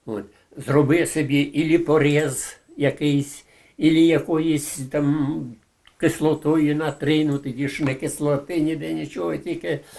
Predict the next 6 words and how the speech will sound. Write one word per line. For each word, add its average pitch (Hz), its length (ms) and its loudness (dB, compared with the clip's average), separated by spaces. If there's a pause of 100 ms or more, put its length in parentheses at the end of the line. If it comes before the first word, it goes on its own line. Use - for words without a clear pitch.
(160)
можеш 151 440 0
пожалить, 160 800 0
е, 120 460 -8 (560)
кропивою 180 720 0
та 135 280 0
волдирі. 139 760 4